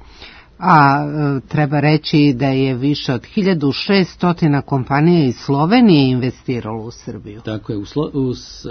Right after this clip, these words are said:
Speaker 2: Srbiji je registrovano negde oko hiljadu šesto slovenačkih, e, kompanija, već sam broj, em,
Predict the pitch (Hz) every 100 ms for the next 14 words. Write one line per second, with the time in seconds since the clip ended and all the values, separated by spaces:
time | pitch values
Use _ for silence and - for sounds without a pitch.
0 | 113 107 131 131 170 160 139 - - -
1 | - 117 120 120 139 151 - 139 131 139
2 | 131 123 - 113 - 143 120 - 135 135
3 | 117 110 107 - 107 - 135 127 107 -
4 | 110 101 - 117 104 101 104 101 107 110
5 | 151 156 147 - - - - 107 104 135
6 | 143 139 120 123 165 135 87 - - -
7 | - - 98 101 101 101 101